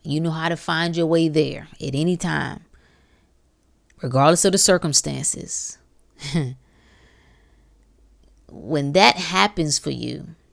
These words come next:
everything shifts. And it don't matter who's around. It don't matter who leaves you. Do you, do you see how it puts you in a position of power?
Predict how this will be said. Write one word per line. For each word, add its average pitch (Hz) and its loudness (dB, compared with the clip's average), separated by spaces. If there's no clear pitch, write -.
everything 175 -6
shifts. - -10
And 175 -4
it 165 0
don't 165 0
matter 165 -2
who's 165 -2
around. 135 -8
It 185 0
don't 175 0
matter 170 -2
who 175 -2
leaves 156 0
you. 147 0
Do 170 0
you, 254 0
do 196 -10
you 190 -6
see 285 2
how 233 2
it - -4
puts - -4
you 202 -2
in 185 -2
a 170 -4
position 170 -2
of 131 -4
power? 160 -6